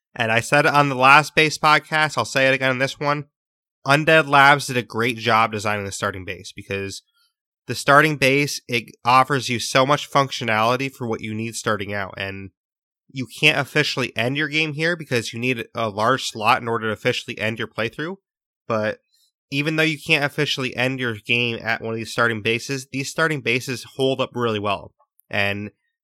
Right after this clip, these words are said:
you could go several, several days at these starting bases and never wanna change, you know, or never have to change, sorry, 'cause you probably wanna change another base, but it, you wouldn't have to. I mean, if somebody, you know, made a challenge for me, "Okay, you have to stay at the starting base until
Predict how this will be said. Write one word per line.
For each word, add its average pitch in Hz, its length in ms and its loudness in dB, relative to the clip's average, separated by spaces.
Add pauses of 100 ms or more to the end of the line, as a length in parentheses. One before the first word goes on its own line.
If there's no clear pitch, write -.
you 123 120 -4
could 143 160 -6
go 135 180 2
several, 143 580 0
several 127 460 -2
days 107 340 -2
at 107 140 -14
these 110 180 -10
starting 117 320 -4
bases 113 380 -6
and 110 140 -8
never 107 240 -2
wanna 104 220 -6
change, 95 420 -4
you 101 60 -12
know, 95 200 -14 (500)
or - 120 -6
never 120 240 0
have 113 280 2
to - 60 -12
change, 92 320 -12
sorry, 95 260 -10
'cause 95 440 -12 (400)
you 117 100 -8
probably 123 300 2
wanna 113 320 -2
change 147 340 -2
another 147 180 -4
base, 151 360 -6
but 104 260 -8 (480)
it, 123 240 -12
you 135 240 -2
wouldn't 123 220 -4
have 120 260 0
to. 95 160 -8
I 98 60 -12
mean, 104 180 -2
if 104 60 -6
somebody, 135 400 2
you 127 140 -2
know, 117 200 0
made 120 180 0
a 117 40 -2
challenge 131 460 0
for 104 180 -8
me, 104 320 -4 (360)
"Okay, 120 300 -2
you 117 120 0
have 127 240 2
to 127 80 -8
stay 131 260 2
at 131 80 2
the 120 80 -8
starting 131 360 2
base 127 320 2
until 117 580 -2